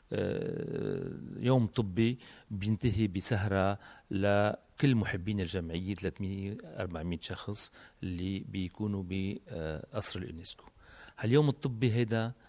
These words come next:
كان مخصص للاحتفال بعيد الاستقلال اللبناني بباريس بآخر سنة وبنهاية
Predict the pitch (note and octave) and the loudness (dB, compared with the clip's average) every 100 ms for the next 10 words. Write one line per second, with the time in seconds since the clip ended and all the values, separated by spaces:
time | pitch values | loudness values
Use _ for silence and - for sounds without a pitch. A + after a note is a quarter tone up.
0 | - _ _ _ _ _ _ - A#2+ A#2 | -20 _ _ _ _ _ _ 0 2 2
1 | G2+ B2+ - - A2 - G2+ - - - | 0 -2 0 0 -2 -2 -4 -4 -10 -6
2 | A2+ F#2+ F#2+ G#2 F#2+ - - - F#2+ F#2 | -4 -2 -2 -2 -2 -6 -6 -6 -6 -6
3 | F2 F#2 F2+ E2+ E2+ F2+ F#2 G#2+ C3+ C#3+ | -8 -6 -4 -4 -6 -6 -4 -6 -6 -12
4 | _ _ _ _ _ A2+ - G2 G#2 F#2+ | _ _ _ _ _ -10 -8 -6 -8 -10
5 | - B2+ D3+ C#3+ C3+ D#3+ E3 C#3 A#2+ C3 | -6 -6 -6 -8 -2 -2 -2 -2 0 0
6 | A#2 | 0